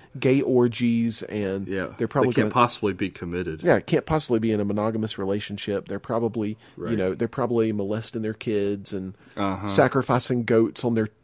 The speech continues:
Speaker 1: on their
Speaker 2: <laughs>
Speaker 1: fireplace, and, you know, all this kind of stuff. And then
Speaker 2: Yeah.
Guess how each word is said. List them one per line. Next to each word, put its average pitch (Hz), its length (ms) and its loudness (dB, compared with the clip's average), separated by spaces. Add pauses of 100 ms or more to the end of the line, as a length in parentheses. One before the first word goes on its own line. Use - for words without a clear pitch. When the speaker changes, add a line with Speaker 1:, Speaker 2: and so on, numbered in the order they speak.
Speaker 1:
on 113 120 0
their 113 180 6
Speaker 2:
<laughs> - 60 8
Speaker 1:
fireplace, 113 800 4
and, 110 180 -2
you 147 120 2
know, 95 200 0 (200)
all 139 100 4
this 151 160 6
kind - 160 8
of - 100 2
stuff. 123 280 6 (320)
And 131 180 4
then 185 300 6
Speaker 2:
Yeah. 85 120 -4